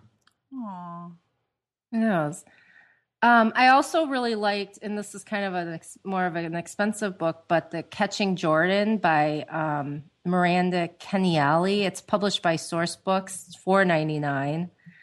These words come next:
Speaker 2: It's actually one of the best sports books I've read, um, in a long time.
Speaker 1: Really?
Speaker 2: Yeah, Jordan, uh, uh, is
Speaker 1: Is this a Y A?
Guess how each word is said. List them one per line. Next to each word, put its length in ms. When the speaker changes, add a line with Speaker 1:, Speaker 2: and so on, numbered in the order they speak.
Speaker 2:
It's 120
actually 360
one 140
of 100
the 80
best 640
sports 480
books 420
I've 200
read, 420
um, 420
in 80
a 100
long 240
time. 540
Speaker 1:
Really? 400
Speaker 2:
Yeah, 440
Jordan, 640
uh, 260
uh, 340
is 400
Speaker 1:
Is 120
this 160
a 60
Y 220
A? 360